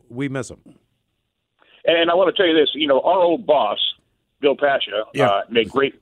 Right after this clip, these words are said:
Speaker 2: three great decisions.
Speaker 3: The good one, yeah.
Speaker 2: One was giving the show a go-ahead back in the, back in the day. Adding Miles to the show and then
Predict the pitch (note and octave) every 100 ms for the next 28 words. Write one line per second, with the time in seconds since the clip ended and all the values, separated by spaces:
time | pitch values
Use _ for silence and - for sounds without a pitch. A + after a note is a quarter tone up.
0 | - F3+ A#2+ B2+ A2+ - C3+ G2+ G#2 C3+
1 | E3+ A2 F2 F#2 G#2+ A#2 F#3 G#3+ C#3+ -
2 | E3 E3 D3 B2+ - F3 D3+ B2 D3+ D#3
3 | C3+ G#2+ G2+ A#2 - - _ A#2 B2+ A#2
4 | G#2+ G2+ G2+ G2+ F#2+ - B2 - A2+ G2
5 | B2+ A2+ A#2 - _ _ _ _ - D3+
6 | E3+ D3 E3 G3+ E3 - - A2+ - G#2+
7 | A2+ A#2+ B2